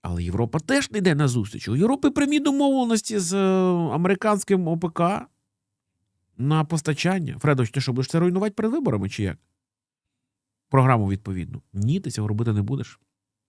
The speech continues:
Який в тебе вплив на Європу? Ти хочеш знову поговорити про тарифи?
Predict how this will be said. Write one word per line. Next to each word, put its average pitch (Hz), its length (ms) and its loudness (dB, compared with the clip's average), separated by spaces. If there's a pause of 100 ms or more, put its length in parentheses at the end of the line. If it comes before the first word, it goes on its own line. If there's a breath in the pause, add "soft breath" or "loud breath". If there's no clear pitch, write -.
(1500 loud breath)
Який 202 220 0
в - 20 0
тебе 117 160 2
вплив 104 260 -2
на 95 100 -4
Європу? 90 400 -6 (1120)
Ти 147 100 2
хочеш 165 320 2
знову 175 680 -2
поговорити 170 440 -2
про 180 180 0
тарифи? 208 440 0